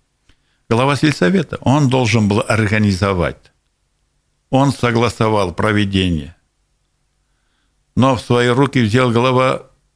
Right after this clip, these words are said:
района, значит, ответственность за ним. И тут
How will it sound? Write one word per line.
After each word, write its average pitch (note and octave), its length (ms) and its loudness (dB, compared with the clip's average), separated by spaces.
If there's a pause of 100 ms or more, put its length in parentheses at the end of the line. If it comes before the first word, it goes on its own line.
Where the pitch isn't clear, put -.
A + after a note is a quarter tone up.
(100)
района, C3 680 2 (240)
значит, G#2 440 0
ответственность B2 600 -2 (1040)
за G2 280 0
ним. D3 360 2 (1400)
И C#3 160 0
тут G3 320 -2